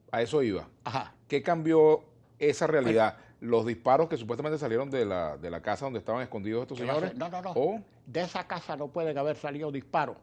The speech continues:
Speaker 2: porque precisamente la gente que quería entregarse y negociar no, no, no hubiera querido nunca disparar para que los masacraran. Al contrario,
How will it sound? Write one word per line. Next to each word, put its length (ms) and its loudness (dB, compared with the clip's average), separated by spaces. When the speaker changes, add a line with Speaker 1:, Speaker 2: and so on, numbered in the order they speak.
Speaker 2:
porque 300 -8
precisamente 760 -6
la 220 -4
gente 420 -4
que 180 -16
quería 320 -6
entregarse 520 -6
y 20 -6
negociar 400 -6
no, 300 -4
no, 260 -4
no 240 -2
hubiera 500 0
querido 320 -4
nunca 280 -2
disparar 440 2
para 200 -2
que 120 -6
los 100 -2
masacraran. 720 2
Al 160 0
contrario, 760 6